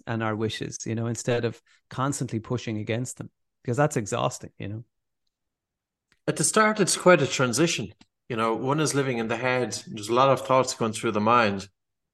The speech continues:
Speaker 2: And even just placing attention on breathing or placing attention in the moment or into the body, it's difficult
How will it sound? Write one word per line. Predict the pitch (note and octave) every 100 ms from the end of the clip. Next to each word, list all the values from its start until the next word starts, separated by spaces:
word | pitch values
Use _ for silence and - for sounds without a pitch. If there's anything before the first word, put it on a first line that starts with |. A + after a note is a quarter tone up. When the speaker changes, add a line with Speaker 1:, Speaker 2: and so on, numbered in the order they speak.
| -
Speaker 2:
And | A2+
even | C#3+ C3+ B2+
just | C3 -
placing | - B2 B2 G#2
attention | G#2+ - A#2 G#2+ -
on | G#2 G2
breathing | A2 B2 B2+ G#2+ G2+
or | G2 G2 G2
placing | - G#2 - G#2
attention | G#2 A2 G#2 - G2+
in | F#2+
the | F#2+
moment | G2 G#2+ A2 G#2
or | G2+
into | G2 -
the | G2
body, | G2+ G#2+ G2+ F#2+ _ _ _ _ _ _ _ - _ _ _ _ _ - -
it's | - C#3 -
difficult | F#3 F3+ D3+